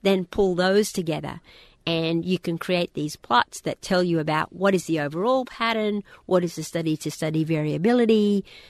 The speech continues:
and you can get a, a nice sense of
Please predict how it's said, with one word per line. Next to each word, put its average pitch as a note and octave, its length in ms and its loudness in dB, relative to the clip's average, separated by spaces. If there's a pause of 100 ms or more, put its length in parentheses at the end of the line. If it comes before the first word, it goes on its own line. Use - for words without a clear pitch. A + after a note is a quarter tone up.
(180)
and D#3+ 440 0 (140)
you F#3+ 160 -6
can D#3+ 340 2 (140)
get F3+ 140 2
a, E3+ 180 0
a F#3 60 0
nice G#3+ 300 0
sense - 520 -2
of E3+ 180 -6